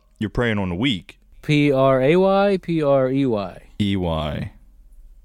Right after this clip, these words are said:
Speaker 2: Uh-huh, there's a difference.
Speaker 1: Yeah. <laughs> But, see, old Jim, he wasn't a healer. So he started to secretly investigate the crowd so that he
Speaker 2: What do you mean he wasn't a healer? Come on.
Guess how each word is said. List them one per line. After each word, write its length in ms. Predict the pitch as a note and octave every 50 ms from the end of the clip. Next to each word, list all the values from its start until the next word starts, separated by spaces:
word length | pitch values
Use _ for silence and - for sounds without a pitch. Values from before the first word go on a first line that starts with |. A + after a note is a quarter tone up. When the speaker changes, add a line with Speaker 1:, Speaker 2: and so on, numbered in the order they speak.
| - -
Speaker 2:
Uh-huh, 800 | G2+ G#2 G2+ G2 A#2+ B2 A#2+ B2 A2+ G#2+ G#2 G2+ F#2+ F#2 F2 F2 F#2+
there's 180 | - G#2 G#2 G#2
a 40 |
difference. 600 | G2 - A2+ A2+ G#2+ - G2+ F#2+ G2+ - - -
Speaker 1:
Yeah. 240 | G#2 G#2 G2 D#2 - -
<laughs> 40 | - - - - - - - - - - - - - - - - - - - - - - - - - - - - - - - - - -
But, 300 | A#2+ A#2 A2 - - - - - - - - - - - - - - - -
see, 480 | - - - E3 D#3 D3+ D3+ D3 C3+ - - - - - - - - - - - - - - - - - -
old 180 | D3 D3+ C3
Jim, 300 | G#2+ A#2 C3 A#2+ G#2+ G2
he 100 | G2+ A#2
wasn't 340 | A#2 A2+ A#2 A#2 G#2 G#2+ G2
a 40 | F#2
healer. 520 | E2+ D#2+ G2 G2 F#2 E2+ E2 E2 D#2 - - - - - - - - - - -
So 200 | - - A2+ G2+ F#2+
he 120 | G2+ A2
started 360 | G2+ - B2 A#2 A2 G#2+ F2+ -
to 200 | - A2 G2+ G2
secretly 500 | - - - A#2+ G#2 A#2 G#2+ G#2 G2+ G2
investigate 600 | F#2 E2+ F2+ G2 G2 - - G2 F#2+ G2 F#2+ F2
the 100 | - E2+
crowd 640 | - - - A2 A2+ A2+ G#2+ F2 D#2+ D2+ D#2 D#2 - - - - - - - - - - - - - - - -
so 140 | - - G2+
that 120 | G2 G2
he 40 | G2+
Speaker 2:
What 40 | A2
do 40 | F#3
you 60 | G3
mean 120 | E3 C#3+
he 80 | C#3+ C3
wasn't 240 | B2 A#2 A2 G#2+ A2
a 20 |
healer? 320 | A2+ G#2+ G2 F#2 F2+ - - - -
Come 120 | - F#3 F3
on. 240 | C#3 G#2+ F2 -